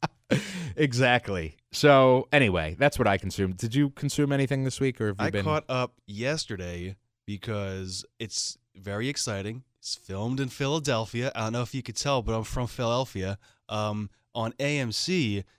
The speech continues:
Speaker 2: there's Dispatches from Elsewhere. Jason Segel stars. He was, uh, he's also
Speaker 1: Yes.
Speaker 2: producing it. He created it as well.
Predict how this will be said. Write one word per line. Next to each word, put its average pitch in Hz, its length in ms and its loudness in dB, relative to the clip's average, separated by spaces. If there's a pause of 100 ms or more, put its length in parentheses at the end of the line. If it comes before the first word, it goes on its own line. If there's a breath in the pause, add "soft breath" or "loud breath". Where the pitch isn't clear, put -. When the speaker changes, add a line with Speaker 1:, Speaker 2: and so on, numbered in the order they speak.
(100)
Speaker 2:
there's 107 200 -4
Dispatches 117 720 -4
from 98 180 -10
Elsewhere. 90 680 -4 (340)
Jason 131 320 -2
Segel 139 520 -2
stars. 127 680 -2
He 113 180 -6
was, 107 420 -4
uh, 95 140 -8
he's 104 160 -8
also 113 360 -4
Speaker 1:
Yes. 120 220 2
Speaker 2:
producing 131 360 -2
it. 156 160 -4 (260)
He 113 120 -6
created 131 440 -8
it 143 140 -6
as 95 120 -8
well. 117 380 -2